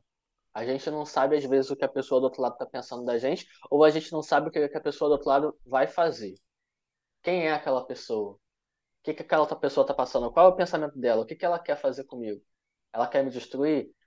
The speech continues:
Ela realmente só tá falando por falar? Porque às vezes as pessoas jogam palavras vazias na internet.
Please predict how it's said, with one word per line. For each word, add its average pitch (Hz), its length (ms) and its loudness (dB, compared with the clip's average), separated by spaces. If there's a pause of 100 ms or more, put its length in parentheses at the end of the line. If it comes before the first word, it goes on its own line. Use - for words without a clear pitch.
Ela 123 160 4
realmente 139 340 2
só 143 100 -2
tá 131 140 -4
falando 127 280 -2
por - 140 -14
falar? 127 400 4
Porque - 140 -4
às 135 80 -2
vezes 175 160 0
as 196 100 -8
pessoas 214 320 -2
jogam 220 220 -2
palavras 185 340 0
vazias 147 400 -4
na 127 80 -10
internet. 113 520 -8